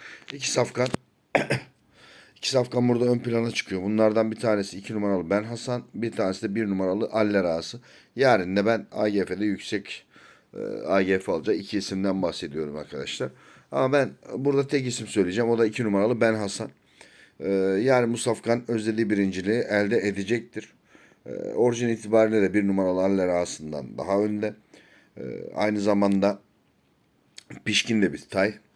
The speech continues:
Ee, bugün altıncı yarışını ko-, koşacak. Handikap olarak da zaten otuz üç handikapa çıkmış. Bugün de kazanması normal sonuç olacaktır. Safkan çok iyi durumda. Zaten de, e, Mehmet Demirbaş da ilgileniyor. Bu safkanla devamlı da,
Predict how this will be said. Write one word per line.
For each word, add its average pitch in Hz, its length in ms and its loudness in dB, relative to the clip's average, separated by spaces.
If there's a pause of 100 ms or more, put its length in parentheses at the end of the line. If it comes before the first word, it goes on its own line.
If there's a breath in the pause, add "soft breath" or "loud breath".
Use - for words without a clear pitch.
Ee, 82 240 -2
bugün 85 380 -10 (220)
altıncı 98 460 0
yarışını 104 320 0
ko-, 104 220 -8 (340)
koşacak. 113 520 -2 (500 loud breath)
Handikap 104 380 -2
olarak 80 360 -4
da 87 60 -10
zaten 85 280 -4
otuz 90 240 -10
üç 82 80 -8
handikapa 90 420 -4
çıkmış. - 460 -12 (300 soft breath)
Bugün 104 260 0
de 80 100 -8
kazanması 104 640 0
normal 110 280 2
sonuç 110 320 -6
olacaktır. 107 420 -2
Safkan 110 420 -4
çok 98 200 -10
iyi 110 140 -2
durumda. 110 360 -2 (500 loud breath)
Zaten 107 360 -2
de, 95 60 0
e, 92 540 -2
Mehmet 104 320 0
Demirbaş 101 440 0
da 101 140 -4 (380)
ilgileniyor. 117 640 2 (680 soft breath)
Bu 104 60 -8
safkanla 98 580 -2
devamlı 98 380 0
da, 85 160 -4